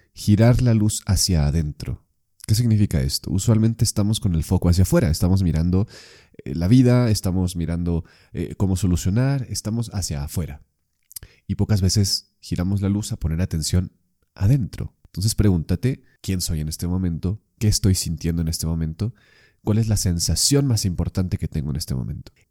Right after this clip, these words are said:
Seguramente cuando intentas sostener esto por un tiempo, surgen pensamientos, surgen dudas,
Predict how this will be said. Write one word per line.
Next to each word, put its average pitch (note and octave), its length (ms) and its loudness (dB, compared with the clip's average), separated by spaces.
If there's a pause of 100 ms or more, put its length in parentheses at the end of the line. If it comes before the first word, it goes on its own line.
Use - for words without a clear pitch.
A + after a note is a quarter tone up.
(140)
Seguramente A2 680 6
cuando F2 220 -2
intentas A2+ 400 0
sostener G2 480 -2
esto F#2 220 0
por E2+ 160 0
un G2 160 0
tiempo, A2+ 560 0 (340)
surgen A2+ 320 4
pensamientos, D#3+ 840 -2
surgen F#2+ 440 -2
dudas, A#2 560 2